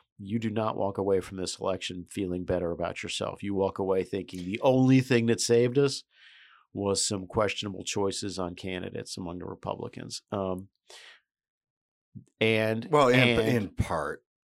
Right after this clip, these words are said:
Speaker 1: Almost entirely.
Speaker 2: Well, I,
Speaker 1: Not in
Speaker 2: I mean,
Speaker 1: part.
Speaker 2: they
Speaker 1: Almost
Speaker 2: had bad
Speaker 1: entirely.
Speaker 2: candidates, too,
Speaker 1: That's right.
Speaker 2: right?
Speaker 1: But you know what? They stayed. They,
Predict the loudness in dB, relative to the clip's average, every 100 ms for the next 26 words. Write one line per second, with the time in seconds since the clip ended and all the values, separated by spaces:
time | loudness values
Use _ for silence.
0 | _ _ _ _ _ _ 4 6 4 2
1 | 4 4 4 4 6 8 8 8 8 8
2 | 6 6 6 6 6 8 6 8 8 8
3 | 8 6 6 4 2 0 0 2 2 4
4 | 4 4 4 6 6 6 4 4 6 6
5 | 6 6 4 4 4 4 4 4 6